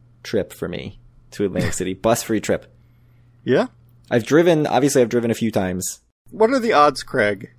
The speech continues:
Speaker 2: that I leave my house at, like, eight thirty or whatever I need to do to get you? Eh, maybe nine.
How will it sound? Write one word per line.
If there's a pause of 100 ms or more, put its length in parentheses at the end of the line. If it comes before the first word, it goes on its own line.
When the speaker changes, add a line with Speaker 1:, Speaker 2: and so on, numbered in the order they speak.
(120)
Speaker 2:
that
I
leave
my
house
at,
like,
eight
thirty
or
whatever
I
need
to
do
to
get
you? (120)
Eh,
maybe
nine.